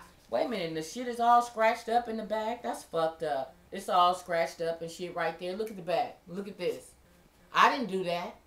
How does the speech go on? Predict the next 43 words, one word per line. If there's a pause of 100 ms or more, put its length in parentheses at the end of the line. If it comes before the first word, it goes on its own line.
(240)
'cause
I've
never
used
it. (480)
I
made
one
video,
I
think,
with
this
motherfucker. (320)
And
it,
I
was
so
overwhelming,
nigga. (260)
When
it
came
down
to
editing
that
motherfucker,
I
was
like,
"Oh
my
God." (800)
Nigga,
I
had
to
pull
out, (680)
uh, (400)
Photoshop